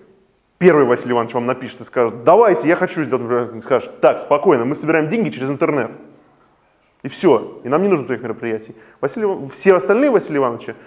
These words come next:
больше вам писать не будут, и они от вас просто уйдут, потому что они пойдут туда, где м-, они смогут реализовать собственные амбиции. Если эти амбиции неправильные, очень важно, вы должны им экспертно объяснить, почему этого делать не нужно. Потому что, ну, там,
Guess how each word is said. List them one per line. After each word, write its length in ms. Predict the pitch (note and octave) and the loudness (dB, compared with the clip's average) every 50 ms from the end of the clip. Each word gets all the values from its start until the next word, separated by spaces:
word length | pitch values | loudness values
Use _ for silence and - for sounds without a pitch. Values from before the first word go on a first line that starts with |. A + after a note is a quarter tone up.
| - - _ _ _ | -20 -20 _ _ _
больше 280 | - D3+ B3+ - - F#3 | -2 0 0 0 0 -2
вам 100 | D3+ C3 | -4 -2
писать 180 | - F#3 F3+ | -4 -6 -4
не 100 | F#3 F3+ | -4 -4
будут, 240 | D#3+ C3+ B2 B2 - | -2 -4 -4 -4 -4
и 40 | A#2+ | -4
они 160 | B2+ E3+ G#3+ | -2 0 0
от 120 | G3+ - | 0 0
вас 100 | D3 D3+ | 0 -6
просто 280 | - - F#3 F3+ - D#3 | -4 -4 -6 -4 -4 -6
уйдут, 240 | D3 C#3 C3+ B2 - | -6 -6 -6 -8 -8
потому 180 | - - C3 | -8 -8 -8
что 120 | C3 - C3+ | -8 -8 -10
они 80 | C3 | -8
пойдут 360 | B2+ C3 C3+ C#3 C3+ C3+ C3+ - | -4 -2 0 0 -2 -4 -8 -8
туда, 320 | C3+ C3 A2+ C#3+ F#3+ A3+ | -8 -4 2 2 2 2
где 180 | G3 B2+ C#3 C#3+ | 0 -2 -2 -4
м-, 200 | C#3+ C#3 C3+ C3+ | -4 -4 -6 -6
они 180 | C3+ C3+ C#3+ | -6 -6 -6
смогут 520 | C3+ - - D3 D3 D#3+ D#3+ C#3 A#2 - - | -8 -8 -10 -2 0 0 0 0 -4 -6 -6
реализовать 440 | A2 A2 G#2 G2 A2 B2 D#3+ E3 | -6 -6 -4 -2 -2 -2 -2 -2
собственные 360 | - C3+ C3 - - C3 A#2+ A#2+ | -4 -8 -8 -6 -6 -6 -4 -4
амбиции. 440 | B2 A2+ A2 - - - - G#2 - _ _ _ _ _ _ _ _ _ | -4 -6 -8 -12 -14 -20 -20 -20 -20 _ _ _ _ _ _ _ _ _
Если 360 | - C3 F#3 G#3 G#3 G#3 F3+ E3+ | -2 2 2 2 4 4 2 2
эти 180 | E3 E3+ F3 | 2 2 0
амбиции 400 | D#3+ D3+ D#3+ E3 F3+ - - D#3 | 0 0 -2 -4 -6 -4 -4 -2
неправильные, 960 | D3 D#3 F3 E3+ F3 G3+ G#3 B3 C4+ C#4 B3 A3 F3 D3+ C3+ A#2+ A2 G#2+ - - - - - | 0 0 -2 0 0 2 4 4 4 4 4 4 2 2 0 -2 -4 -6 -8 -14 -18 -6 -6
очень 260 | D#3 D#3 - E3 E3+ | -6 -6 -2 -2 2
важно, 360 | E3 D#3 C3+ A#2 A#2+ A#2 A#2 - - - - - | 2 2 2 2 -2 -8 -10 -12 -18 -20 -16 -4
вы 100 | - D#3 | 0 2
должны 260 | E3+ F#3+ F3+ F3 G3 | 2 4 2 2 2
им 140 | F#3+ F#3 F#3+ | 4 4 4
экспертно 680 | F#3+ F#3+ - - - - G#3+ F3 - - - B2 A2+ - | 2 0 -6 -10 0 2 2 2 4 0 -4 -4 -4 -4
объяснить, 640 | - A#2+ A#2 B2+ C#3 C#3 - G3+ B3+ D4+ - - - | -4 -8 -8 -8 -10 -8 -4 -2 -2 -2 -2 -2 -2
почему 440 | F3+ - - - E3 D#3 F#3 A#3 | -2 -2 0 -2 0 2 4 4
этого 240 | A#3 A3+ F3 C3+ B2 | 4 4 2 0 0
делать 320 | B2 C#3 D#3 E3+ D#3+ E3 D3 | 2 2 2 2 2 0 -4
не 80 | C#3+ | -2
нужно. 400 | D3+ D#3 D#3 B2+ G#2+ G#2+ G#2+ G#2+ - - - - - - _ _ _ _ _ _ _ _ _ | 0 0 0 0 -2 -8 -16 -18 -20 -20 -20 -20 -20 -20 _ _ _ _ _ _ _ _ _
Потому 320 | _ C#3+ - D#3 D#3+ F3+ F3 | _ 0 2 4 2 2 0
что, 300 | - - F3 D#3+ - - - - - - _ _ _ _ _ _ _ _ _ _ _ _ _ _ _ _ _ - - | 2 0 0 0 0 -8 -14 -20 -20 -20 _ _ _ _ _ _ _ _ _ _ _ _ _ _ _ _ _ -6 0
ну, 180 | E3+ D3 A#2+ | 0 0 0
там, 220 | - G#2+ G#2 A2 | 0 -4 -10 -12